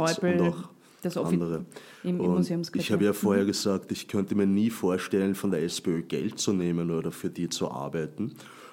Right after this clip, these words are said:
Speaker 2: Und jetzt eigentlich, wenn ich drüber nachdenke, stimmt das so nicht. Was ich mir vielleicht durchaus vorstellen könnte, wäre, die Strukturen, die wir in der Sektion haben, in der S P Ö weiterzubringen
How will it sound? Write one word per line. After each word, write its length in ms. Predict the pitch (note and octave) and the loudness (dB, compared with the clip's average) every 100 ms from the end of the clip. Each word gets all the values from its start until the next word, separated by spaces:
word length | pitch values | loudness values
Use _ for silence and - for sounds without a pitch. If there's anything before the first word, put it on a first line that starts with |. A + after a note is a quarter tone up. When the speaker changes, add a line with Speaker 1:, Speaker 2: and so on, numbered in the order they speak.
| - | -12
Speaker 2:
Und 500 | - E2 E2+ E2+ - | -2 0 0 -2 -2
jetzt 240 | F#2 G2 A2 | -2 0 2
eigentlich, 240 | G#2+ G#2+ | 2 2
wenn 120 | A2 | 2
ich 100 | G#2 | 0
drüber 220 | - G2+ G2 | 0 0 2
nachdenke, 600 | F2+ F#2+ - A#2 A2 A2+ - - - - - | 2 0 0 2 2 2 -4 -18 -20 -18 -10
stimmt 400 | - A#2 D3+ C#3 | 0 2 4 2
das 160 | - | 0
so 120 | A#2 | 0
nicht. 320 | G#2 C#3+ - G#2+ | 2 0 -2 -4
Was 140 | A#2+ | -2
ich 120 | C3 | 0
mir 100 | B2+ | 0
vielleicht 520 | B2+ A#2 A2 - - | 0 0 -2 -6 -4
durchaus 400 | C3 D3 B2+ G#2 | 0 2 2 0
vorstellen 600 | - G2+ F#2+ - G#2 G#2 G2+ | -2 0 0 0 -2 -2 -4
könnte, 540 | F2+ F2 F#2 A#2 B2+ - - - - | -4 -2 -2 -2 -4 -8 -18 -20 -16
wäre, 500 | G#2+ G2 G2 A2 C3+ | -8 -2 2 2 2
die 160 | C3+ A#2+ | -2 -4
Strukturen, 640 | - A#2+ A#2 - A2+ B2+ | -2 -2 -2 0 4 4
die 180 | B2 G2 | 2 0
wir 160 | G2+ C3 | 2 2
in 80 | C3+ | 2
der 100 | G#2 | 0
Sektion 760 | - F#2+ - - F#2+ G2 B2 | -4 -6 -6 -4 0 0 0
haben, 220 | G2 A2 B2 | 0 0 -2
in 160 | G#2+ | -2
der 180 | G#2+ G2+ | 0 0
S 180 | F#2+ - | -2 -2
P 100 | - | -2
Ö 260 | D#2+ F#2 F#2 | 0 0 0
weiterzubringen 920 | E2+ E2+ G#2 - A2 F#2 F2+ F#2+ A2 | -2 -4 -6 -6 -6 -4 -2 -2 -2